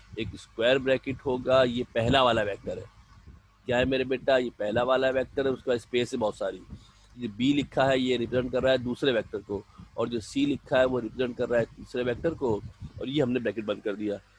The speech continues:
ये एबीसी नहीं है, A, B और सी के दरमियान में gap है और एबीसी represent कर रहे हैं किसको मेरे बेटा? तीन vectors को जनाब जो है वो represent कर रहे हैं। इसको ऐसे लिख लो या इसको ऐसे लिख लो, बात तो जनाब अली इसकी जो है ऐसे ही एक ही है।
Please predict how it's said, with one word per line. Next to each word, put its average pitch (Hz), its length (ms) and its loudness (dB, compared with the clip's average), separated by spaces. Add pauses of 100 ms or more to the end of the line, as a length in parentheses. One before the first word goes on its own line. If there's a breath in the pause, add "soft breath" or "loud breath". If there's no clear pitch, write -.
(160 soft breath)
ये 123 80 -2 (140)
एबीसी 151 360 4
नहीं 131 260 2
है, 151 180 2
A, 131 300 2
B 127 240 -2
और 120 120 2
सी 117 200 -8
के 123 140 -6
दरमियान 107 420 -2
में 101 180 -6
gap 113 360 0
है 139 140 0
और 117 160 0
एबीसी 107 680 -4 (320 soft breath)
represent 127 720 0
कर 113 160 -2
रहे 110 300 -2
हैं 120 140 -2
किसको 123 340 -6
मेरे 127 180 0
बेटा? 127 320 -2
तीन 143 500 -2
vectors 110 640 -2
को 123 160 0
जनाब 104 400 -2
जो 107 60 -2
है 95 80 0
वो 107 140 -2
represent 101 480 -6
कर 113 120 -2
रहे 131 180 0
हैं। 135 200 -2
इसको - 560 -8
ऐसे 110 260 0
लिख 127 240 -2
लो 123 80 0
या 117 140 0
इसको 104 220 -8
ऐसे 107 220 -2
लिख 120 180 -4
लो, 123 80 -2
बात 104 220 -2
तो - 160 -10
जनाब 101 180 -4
अली 98 140 -6
इसकी - 220 -16
जो 98 200 -6
है 98 100 -4
ऐसे - 180 -12
ही - 120 -20
एक - 220 -20
ही - 40 -14
है। - 220 -20